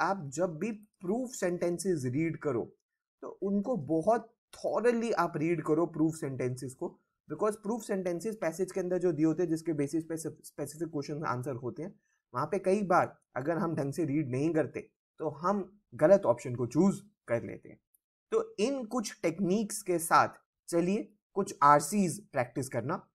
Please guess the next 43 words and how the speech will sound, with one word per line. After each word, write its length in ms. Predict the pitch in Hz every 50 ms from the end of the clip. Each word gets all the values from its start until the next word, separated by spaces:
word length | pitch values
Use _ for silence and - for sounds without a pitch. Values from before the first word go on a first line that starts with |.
| _ _ _
शुरू 280 | - - - 131 127 117
करते 320 | - - - - _ -
हैं। 120 | - - _ _ _ -
तो 100 | 226 233
फ्रेंड्स, 300 | 233 240 254 277 269 233
ये 80 | 269 269
सबसे 320 | - 254 202 - - 254
पहला 340 | 247 254 202 190 196 220 233 214
आरसी 380 | 196 190 190 180 - 185 185 180
है, 100 | 185 214 - - _ _ _
ठीक 120 | 175 165
है। 80 | 185 180
आप 220 | - 180 185 180 -
चाहो 280 | 202 185 180 190 214 240 - - - _ -
तो 60 | 202
अपनी 260 | 190 165 196 220 220
स्क्रीन 320 | 208 - 214 202 202 214 208
को 100 | 220 220
पॉज 300 | 202 208 190 190 190 190
कर 140 | - 202 175
सकते 300 | 160 180 160 143 - 180
हो 160 | 190 226 - - _ _ _ _ -
और 160 | 160 180 190
पढ़ 200 | 185 190 196 190
सकते 300 | 185 208 175 - - -
हो। 80 | 180 208
उसके 280 | 202 190 190 - - 214
बाद 300 | 180 196 196 202 196 - - _ _ _ _ -
ये 180 | 147 175 196 220
इसका 300 | 202 196 - - 220 208
सेकंड 380 | - 190 165 208 214 214 214
पार्ट 260 | 208 185 165 156 -
है, 60 | 165 185 - - _ _ _ _ _ -
ठीक 100 | 143 135
है, 80 | 156 -
आप 180 | 127 151 151 -
चाहो 220 | 180 170 175 190
तो 140 | 185 208 196
इसको 220 | 190 180 - 208 190
भी 100 | 202 202
पढ़ 180 | 196 175 165
सकते 300 | 165 175 160 - - 151
हो। 180 | 160 180 -